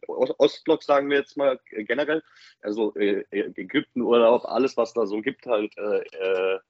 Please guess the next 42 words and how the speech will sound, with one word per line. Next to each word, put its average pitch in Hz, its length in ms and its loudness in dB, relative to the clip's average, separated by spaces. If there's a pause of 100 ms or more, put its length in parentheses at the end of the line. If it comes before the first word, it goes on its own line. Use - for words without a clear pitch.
(160)
Türkei 113 580 2 (100)
und 101 180 -10
so 110 100 -4
weiter. 113 300 2 (340)
Und 120 400 -2 (360)
da, 113 140 0
dieser 151 300 4
Markt 143 300 0
ist - 180 -8
halt 135 200 -2
extrem 117 440 -8
eingebrochen 98 520 -8
in 92 80 -10
den 92 80 -8
letzten - 320 -6
zwei 87 220 -10
Jahren. 87 180 -10
Kann 117 160 6
man 131 100 4
sich 127 160 -2
denken. 131 300 2
Die 101 100 -4
haben 123 140 0
eine 131 100 -2
Flotte 139 320 0
von 135 240 -4
siebzig 131 360 -8
Flugzeugen 139 520 2
gehabt, 143 240 -2
die 123 60 0
haben 131 100 -2
sie 123 80 -6
gerade 123 220 -2
noch 131 80 -10
im 127 80 -8
letzten 135 280 -8
Moment 135 240 -6
irgendwie 131 220 -6
nach 123 160 -4
Polen 147 300 -2
bekommen, 156 320 0 (500)
<laughs> - 80 -12